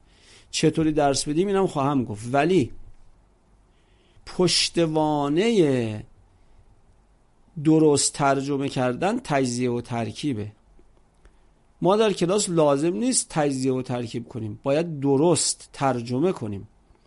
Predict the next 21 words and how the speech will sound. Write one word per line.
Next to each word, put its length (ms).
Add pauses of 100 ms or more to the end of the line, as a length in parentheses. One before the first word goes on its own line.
(600)
ولی 240
گاهی 340
که 160
یک 340
عبارت 640
دو 160
جور، 360 (140)
سه 340
جور 320
ترجمه 600
می‌شه، 600 (2500)
اونجا 840
برای 360
اینکه 220
ترجمهٔ 540
درست‌تر 640
رو 180
به 120
دانشپژوه 720
نشان 480
بدیم، 440